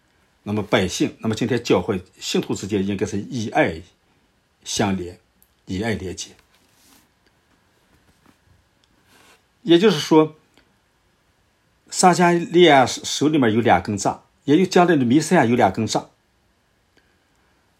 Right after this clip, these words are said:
那么主耶稣牧养他的教会就是凭这两根杖，一根杖是从他而来的恩典。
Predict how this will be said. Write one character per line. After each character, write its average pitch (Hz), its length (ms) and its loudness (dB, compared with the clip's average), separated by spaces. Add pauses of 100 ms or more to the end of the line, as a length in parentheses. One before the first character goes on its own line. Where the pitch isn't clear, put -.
(120)
那 - 140 4
么 - 40 2
主 190 160 2
耶 185 160 8
稣 180 480 2
牧 214 220 6
养 143 100 6
他 135 160 0
的 120 60 0
教 127 180 4
会 110 160 0
就 101 140 -4
是 - 80 -10
凭 - 160 -8
这 123 80 -4
两 92 180 -4
根 90 140 -12
杖， - 220 -16 (600)
一 214 120 -2
根 110 160 -2
杖 95 240 -2
是 - 280 -10 (340)
从 117 200 -8
他 127 120 0
而 113 400 2
来 104 100 0
的 98 200 -8
恩 135 180 -2
典。 - 180 -16